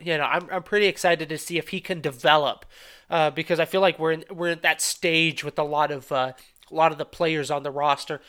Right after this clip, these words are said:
Another move that, I know this happened a while back,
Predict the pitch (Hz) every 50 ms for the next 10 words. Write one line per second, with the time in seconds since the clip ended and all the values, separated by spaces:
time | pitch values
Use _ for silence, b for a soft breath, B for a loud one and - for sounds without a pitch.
0 | b b b b 180 185 202 277 311 - 370 330 262 214 202 208 214 226 220 175
1 | 151 190 185 175 190 185 185 214 262 262 311 - - 196 180 180 185 - 208 185
2 | 185 165 156 165 160 160 151 147 139 143 127 127 135 175 208 - -